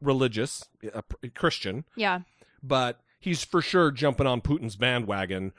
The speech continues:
Speaker 1: relative to the anti-homosexuality legislation that they've passed.
Speaker 2: Yeah, it's funny 'cause he didn't just take issue with the colorful shoes. He said he was also offended by the, quote, "unthinkable hairstyles"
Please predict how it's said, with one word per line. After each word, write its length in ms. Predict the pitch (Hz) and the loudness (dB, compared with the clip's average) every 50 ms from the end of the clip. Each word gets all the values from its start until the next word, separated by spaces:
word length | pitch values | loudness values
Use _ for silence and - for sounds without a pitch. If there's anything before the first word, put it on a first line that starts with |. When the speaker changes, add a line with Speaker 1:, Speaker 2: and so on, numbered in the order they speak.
| _ - | _ -2
Speaker 1:
relative 460 | 127 123 120 117 110 - 123 110 90 | 0 2 2 2 0 0 -2 -4 -2
to 80 | - 107 | -4 -6
the 160 | 113 117 113 | -6 -4 -4
anti-homosexuality 1160 | 110 113 107 - 101 98 101 113 98 90 - 120 101 - - 110 110 104 107 104 98 95 95 | -4 -4 -4 -4 -4 -4 -4 -4 -6 -4 -4 -4 -4 -4 -2 -2 0 0 0 0 -2 -2 -4
legislation 640 | 92 95 95 85 87 87 - 104 92 87 - 95 92 | -4 -4 -6 -6 -8 -10 -8 -8 -8 -8 -8 -10 -10
that 120 | 85 78 | -10 -10
they've 180 | - 87 82 - | -10 -10 -10 -10
passed. 480 | - 92 82 - - - - - - - - | -12 -12 -12 -14 -16 -16 -18 -18 -20 -16 -6
Speaker 2:
Yeah, 240 | 196 220 214 202 185 | -2 0 2 2 2
it's 200 | - 220 - - | 0 -2 -4 -4
funny 260 | - 277 269 254 247 | -2 0 0 0 0
'cause 220 | 233 247 240 214 - | 0 0 -2 -2 -2
he 180 | - 240 240 226 | -4 -6 -4 -2
didn't 280 | 247 339 370 359 320 | 0 0 0 0 -2
just 180 | - 294 - - | -2 -4 -6 -6
take 220 | - 277 262 - | -4 -4 -4 -2
issue 280 | - 233 220 - - 233 | -2 -4 -4 -4 -4 -4
with 140 | 220 214 - | -4 -4 -4
the 160 | 202 202 190 | -6 -8 -8
colorful 540 | - - - 226 220 208 202 - - 180 170 | -6 -4 -2 0 0 0 -2 -2 -4 -8 -8
shoes. 760 | - - - - 311 320 277 214 190 185 185 190 - - - - - - - - - - | -8 -8 -4 0 2 2 4 4 2 2 0 -2 -6 -8 -12 -16 -20 -20 -20 -20 -20 -20
He 220 | - - - 285 262 | -12 -6 -4 -2 0
said 200 | - 311 294 254 | 2 2 2 2
he 160 | 269 277 269 | 2 -2 0
was 200 | 233 262 240 - - | 0 0 -2 2 4
also 400 | - 269 294 320 - 320 277 254 | 6 6 6 6 4 2 2 4
offended 440 | 240 226 - 240 220 220 220 208 190 | 2 2 0 -2 -2 0 0 0 2
by 180 | 208 208 208 214 | 4 4 4 4
the, 120 | 202 214 | 2 -2
quote, 340 | - - - 226 220 208 - _ - | -2 -2 0 0 0 0 -2 _ 0
"unthinkable 880 | 254 269 269 277 262 - - _ 294 277 277 262 - 240 208 226 220 214 | 2 2 2 0 -2 -4 -6 _ -2 -2 0 -2 -2 0 2 2 2 0
hairstyles" 920 | 196 - 240 240 247 247 - - 226 196 190 190 180 175 175 175 196 - | 0 0 0 0 0 0 0 -2 0 2 2 2 0 -2 -4 -6 -8 -10